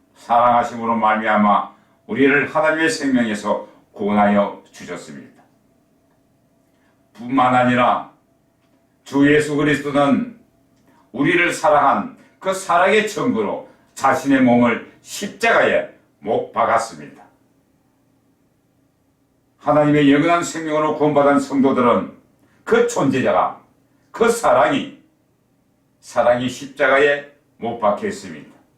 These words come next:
하나님을 사랑하는 하나님 사람 여러분,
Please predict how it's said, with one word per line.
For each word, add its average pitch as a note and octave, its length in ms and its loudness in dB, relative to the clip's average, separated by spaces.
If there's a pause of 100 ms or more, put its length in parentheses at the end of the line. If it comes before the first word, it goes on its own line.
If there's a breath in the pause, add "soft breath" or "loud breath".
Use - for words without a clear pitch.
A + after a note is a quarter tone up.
(2250)
하나님을 B2 480 2
사랑하는 A#2+ 500 2
하나님 A#2+ 340 0
사람 A2 300 -2
여러분, - 400 -6